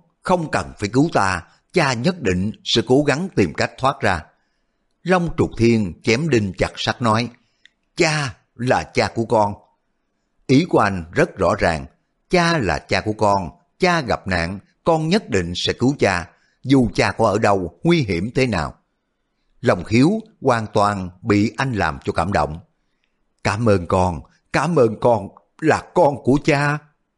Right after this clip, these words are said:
Long Trục Thiên đáp lại, "Cũng cảm ơn cha,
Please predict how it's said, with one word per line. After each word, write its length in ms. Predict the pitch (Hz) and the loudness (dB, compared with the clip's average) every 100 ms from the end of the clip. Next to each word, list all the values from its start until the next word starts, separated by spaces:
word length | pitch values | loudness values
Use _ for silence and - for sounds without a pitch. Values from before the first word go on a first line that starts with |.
| _ _ _ _ | _ _ _ _
Long 260 | 147 170 156 156 | 0 0 0 -2
Trục 180 | 98 | 0
Thiên 280 | 110 107 92 | 2 2 2
đáp 220 | 101 135 | -4 -4
lại, 260 | 90 78 78 69 _ _ _ _ _ _ _ | -2 -2 -4 -10 _ _ _ _ _ _ _
"Cũng 220 | 135 98 101 | 0 0 -2
cảm 220 | 110 131 | -2 2
ơn 140 | 113 95 | 0 2
cha, 360 | 104 90 82 | 0 0 -2